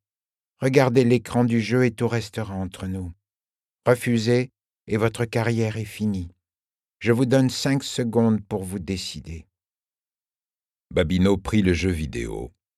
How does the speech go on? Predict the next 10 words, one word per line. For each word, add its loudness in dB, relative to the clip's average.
et 2
regarda 0
le -2
balai -4
de -12
poissons. -12
La 4
petite -2
musique 0
teintait. -8